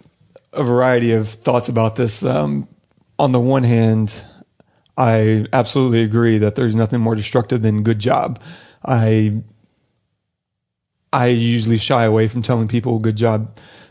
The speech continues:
um, unless I think it's genuine. If I really think this is something and there's something good about it, I will try to point out that thing. Um, but I try to stay away from generic praise. And I think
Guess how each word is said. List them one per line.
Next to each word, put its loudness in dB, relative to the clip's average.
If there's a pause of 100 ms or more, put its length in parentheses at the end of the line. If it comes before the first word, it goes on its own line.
(120)
um, -2 (420)
unless 0
I 0
think -2
it's -4
genuine. -4
If -4
I 4
really 2
think -2
this -4
is -6
something -2 (640)
and 0
there's 2
something -2
good 4
about 2
it, 2
I 2
will 0
try -4
to -2
point 0
out -2
that -2
thing. -4 (460)
Um, 0 (120)
but 2
I 0
try 0
to 0
stay -2
away 2
from -2
generic 0
praise. -2
And -2
I 0
think -2